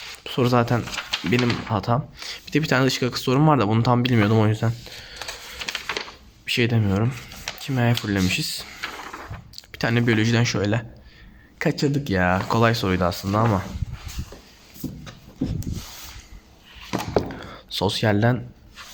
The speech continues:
on beşinci denemeye attım burada. Ve beklenmedik bir şekilde iyi geldi. On altı yirmi beş geldi. Ben normalde T S denemelerinde sosyal iyi yaparım yani. On beş üstü yaparım ama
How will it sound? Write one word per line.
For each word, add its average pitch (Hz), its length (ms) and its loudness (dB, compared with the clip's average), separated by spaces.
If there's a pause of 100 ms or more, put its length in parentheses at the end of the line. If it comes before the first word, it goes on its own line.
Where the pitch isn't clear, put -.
(160)
on 127 220 6
beşinci 117 300 4
denemeye 113 300 6
attım 98 360 2
burada. 107 260 0 (680)
Ve 131 360 2 (1700)
beklenmedik 123 500 0
bir 123 40 2
şekilde 123 320 0
iyi 127 200 6
geldi. 92 300 4
On 117 120 6
altı 110 260 6
yirmi 107 160 4
beş 107 200 2
geldi. 104 380 2 (600)
Ben 127 140 6
normalde 151 320 8
T 143 160 6
S 143 100 6
denemelerinde 147 600 6 (320)
sosyal 120 380 2
iyi 120 180 8
yaparım 127 340 4
yani. 95 140 4
On 107 180 4
beş 117 100 2
üstü - 220 -4
yaparım 131 240 0
ama 165 340 4